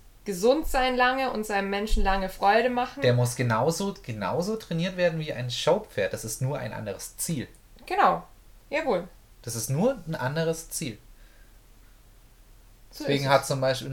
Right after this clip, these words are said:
Speaker 2: ein, ein Straßenfahrzeug hat deswegen auch einen Motor, genau wie ein, wie ein Rennauto. Also da ist jetzt kein Unterschied drin.
Speaker 1: Ja, und muss vielleicht noch zuverlässiger sein, weil es die Familienkutsche ist.
Speaker 2: Genau. Du brauchst ja auch mal ein Airbag mit drin. Das ist gut, Renn-, Rennautos vielleicht.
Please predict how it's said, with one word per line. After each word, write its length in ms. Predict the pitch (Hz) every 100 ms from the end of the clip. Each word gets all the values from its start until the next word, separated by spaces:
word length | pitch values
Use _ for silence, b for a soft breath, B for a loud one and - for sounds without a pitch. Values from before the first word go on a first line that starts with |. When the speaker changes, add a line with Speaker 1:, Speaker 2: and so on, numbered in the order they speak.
| 131
Speaker 2:
ein, 340 | 131 127 127
ein 40 | 127
Straßenfahrzeug 800 | - 123 151 156 156 151 147 147
hat 120 | 147
deswegen 380 | - 147 147 139
auch 260 | 151 170
einen 160 | 135 123
Motor, 520 | 110 117 - 151 190 B B -
genau 320 | 131 123 131
wie 120 | 139
ein, 240 | 135 135 131
wie 80 | 139
ein 60 |
Rennauto. 680 | 131 143 151 - 110 110 101 - - -
Also 360 | 120 123 123 120 -
da 160 | 127 127
ist 80 | 131
jetzt 200 | 127 -
kein 140 | 143
Unterschied 600 | 160 160 123 - 110 -
drin. 180 | 110 104 - 247
Speaker 1:
Ja, 240 | 269 214
und 180 | 202 214
muss 220 | 226 220
vielleicht 560 | - 214 196 214 - 208
noch 240 | 208 214
zuverlässiger 800 | - 226 226 214 233 262 254 254
sein, 240 | 247 240
weil 120 | 226
es 100 | 220
die 120 | - 233
Familienkutsche 760 | 247 233 208 170 - 165 -
ist. 280 | 165 - -
Speaker 2:
Genau. 320 | 170 117 107 - - -
Du 60 |
brauchst 240 | 120 117 123
ja 100 | 127
auch 160 | 123
mal 140 | 135 135
ein 80 | 139
Airbag 360 | 156 123 110
mit 120 | 110 -
drin. 80 | 101 98 -
Das 120 | -
ist 60 |
gut, 180 | 117 113 - - - 110 - 113
Renn-, 160 | 113
Rennautos 340 | - 113 113 -
vielleicht. 320 | 113 127